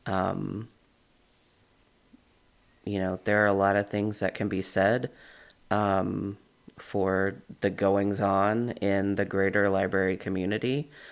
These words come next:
Um, but I think when it comes back to Kansas, um, the overall movement is for more connectedness. Our summer reading program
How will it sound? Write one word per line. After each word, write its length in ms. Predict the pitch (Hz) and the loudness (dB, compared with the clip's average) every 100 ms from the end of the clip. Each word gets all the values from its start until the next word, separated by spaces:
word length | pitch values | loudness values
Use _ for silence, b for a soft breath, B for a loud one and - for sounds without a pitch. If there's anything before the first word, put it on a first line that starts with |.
| B B 95 | B B -4
Um, 300 | 98 95 95 | -2 -2 0
but 120 | 98 | 2
I 100 | 101 | 0
think 320 | 104 104 - | 0 -4 -2
when 100 | 98 | -2
it 120 | 98 - | 0 -2
comes 540 | 101 98 104 101 - 98 | -2 -2 -4 -6 -12 -6
back 440 | 104 98 - - | 0 2 0 -4
to 360 | - 101 98 95 | -8 -4 -4 -4
Kansas, 760 | - 98 104 117 156 - - - b b b b _ | -4 -2 -2 0 -2 -4 -14 -16 b b b b _
um, 680 | 101 95 92 95 104 104 101 - _ _ _ _ _ _ _ _ _ _ _ _ _ _ _ _ _ _ _ _ - _ _ _ _ _ _ _ _ _ 104 | -4 -2 -4 -4 -8 -8 -10 -14 _ _ _ _ _ _ _ _ _ _ _ _ _ _ _ _ _ _ _ _ -20 _ _ _ _ _ _ _ _ _ -4
the 240 | 101 101 | 0 4
overall 420 | 104 101 107 107 | 4 4 4 4
movement 500 | 107 101 113 110 87 - | 4 2 0 0 0 0
is 520 | 98 98 95 - - | 0 -2 -6 -12 -16
for 180 | - 104 | -6 -2
more 440 | 98 95 101 98 98 | 0 2 2 2 0
connectedness. 1000 | - 98 113 131 - 85 85 - - - b b b b b | 0 2 2 -2 -4 -4 -6 -10 -18 -20 b b b b b
Our 220 | 107 98 98 | -2 -2 -2
summer 680 | - 98 104 104 104 107 - b b b - | 0 2 2 0 -2 -4 -10 b b b -2
reading 360 | 104 110 127 | 0 2 2
program 600 | 104 98 95 98 98 107 | 2 2 2 0 0 -2